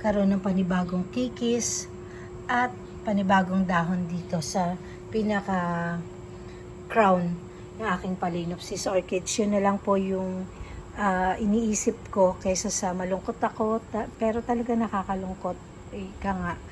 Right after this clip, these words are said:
kaysa sa malungkot ako, isipin ko na lang may panibagong mga buhay o panibagong kikis na lumalabas sa aking mga Phalaenopsis orchids. Ayan po, hanggang dito na lamang po ang aking video at maraming maraming salamat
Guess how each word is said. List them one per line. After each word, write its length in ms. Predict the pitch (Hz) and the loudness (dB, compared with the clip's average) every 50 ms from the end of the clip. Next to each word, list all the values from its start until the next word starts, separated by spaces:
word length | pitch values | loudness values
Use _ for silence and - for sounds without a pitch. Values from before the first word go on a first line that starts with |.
| - - - - - - - | -12 -12 -10 -8 -8 -6 -2
kaysa 240 | - 220 202 - 208 | 0 0 0 0 0
sa 160 | - 233 202 | 2 4 4
malungkot 480 | 196 196 196 196 190 190 - 208 - - | 4 4 4 2 2 0 0 -2 2 2
ako, 240 | 196 - - 196 190 | 2 4 4 2 2
isipin 480 | 190 - - 214 185 - 208 190 196 | 2 0 0 0 0 2 0 0 2
ko 80 | - 190 185 | 2 2 2
na 100 | 185 180 | 2 2
lang 160 | 180 180 180 180 | 0 0 0 2
may 100 | 202 214 | 2 2
panibagong 800 | 220 - 208 196 202 196 175 180 180 180 180 175 185 180 180 180 | 4 4 4 4 4 2 2 4 2 2 2 2 0 -2 0 0
mga 400 | 175 170 170 170 170 165 170 165 - - - - - - - - - - | -2 -2 -2 -2 -2 -2 -4 -4 -8 -12 -14 -14 -14 -14 -16 -14 -6 2
buhay 480 | 208 247 294 285 - 240 240 233 226 196 190 | 6 6 6 6 6 4 4 4 4 2 0
o 80 | 180 | 0
panibagong 560 | - 190 180 185 175 196 196 202 208 233 233 240 - | 0 0 0 0 2 4 4 4 4 2 0 0 0
kikis 480 | - 196 190 - - 202 190 - - 196 | 0 -2 -2 -2 -4 -8 -6 -4 -4 -4
na 80 | 180 | -2
lumalabas 640 | 185 190 185 180 175 170 180 170 160 175 165 151 - | -2 -2 -2 -2 -2 -2 -2 -2 -2 -4 -4 -6 -6
sa 160 | - 190 175 | -6 -6 -6
aking 240 | 160 - 185 180 175 | -6 -6 -6 -6 -4
mga 160 | 175 170 170 175 - | -4 -2 -2 -2 0
Phalaenopsis 800 | 202 185 175 175 175 170 175 175 - - - 180 - - - - | 0 0 0 0 0 0 -2 -4 -6 -6 -6 -6 -6 -6 -6 -6
orchids. 800 | - 175 165 160 - - 170 165 - - - - - - - - - - - - - - - - - - - | -6 -6 -6 -6 -8 -8 -8 -8 -8 -8 -10 -10 -8 -8 -8 -8 -10 -10 -10 -12 -12 -12 -12 -12 -12 -8 0
Ayan 320 | - 285 294 294 285 277 - | 6 8 10 10 10 10 10
po, 80 | 277 269 | 10 10
hanggang 540 | 254 220 214 240 233 247 247 247 240 220 | 10 8 6 6 8 8 8 8 8 6
dito 240 | 220 254 262 - 262 262 | 4 2 4 8 8 8
na 140 | 254 247 | 10 8
lamang 320 | 233 220 214 208 208 214 226 | 8 6 6 4 4 2 2
po 220 | - - 208 208 208 | 2 2 2 2 2
ang 40 | - 202 196 | 0 -2 -2
aking 240 | - - 196 196 185 | -2 0 -2 -2 -2
video 460 | - - 247 262 269 247 - 262 262 262 | -2 0 2 2 2 4 6 6 4 6
at 300 | - 233 254 269 269 262 | 6 4 4 4 4 4
maraming 400 | 254 247 269 269 269 277 277 277 | 4 4 6 6 6 6 8 6
maraming 420 | 262 254 247 240 226 226 233 240 | 6 6 6 4 6 6 6 4
salamat 540 | 233 - - 202 190 185 185 190 196 196 | 4 4 2 4 4 4 4 4 4 2